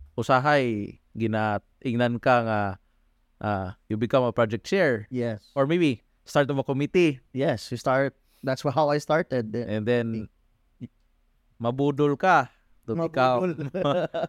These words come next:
Speaker 1: <laughs> to become a project chairman na. And then you
Speaker 2: Mm-hmm.
Speaker 1: become an officer, eventually a B O D now,
Speaker 2: Mm-hmm.
Speaker 1: a full-fledged, uh, president.
Speaker 2: Mm-hmm.
Speaker 1: No?
Speaker 2: Mm-hmm.
Speaker 1: And then,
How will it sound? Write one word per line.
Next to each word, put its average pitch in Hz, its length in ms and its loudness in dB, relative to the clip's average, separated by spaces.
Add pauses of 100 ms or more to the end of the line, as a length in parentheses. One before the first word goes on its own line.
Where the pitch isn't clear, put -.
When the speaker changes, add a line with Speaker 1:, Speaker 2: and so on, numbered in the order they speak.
(140)
Speaker 1:
<laughs> - 160 -20
to 123 80 -2
become 147 400 2
a 143 80 -2
project 139 400 0
chairman 147 480 0
na. 147 240 4
And 120 160 -4
then 135 160 -2
you 139 80 0
Speaker 2:
Mm-hmm. 139 160 -2
Speaker 1:
become 143 240 0
an 135 160 -2
officer, 180 640 0
eventually 139 880 -2
a 120 80 -6
B 127 160 0
O 127 160 -2
D 123 320 0
now, 131 560 2 (320)
Speaker 2:
Mm-hmm. 104 480 -2 (160)
Speaker 1:
a 120 80 -2
full-fledged, 131 880 0
uh, 113 480 2 (880)
president. 139 400 0 (400)
Speaker 2:
Mm-hmm. 113 400 -2
Speaker 1:
No? 104 160 -4
Speaker 2:
Mm-hmm. 104 140 -4 (500)
Speaker 1:
And 143 240 -2
then, 147 320 0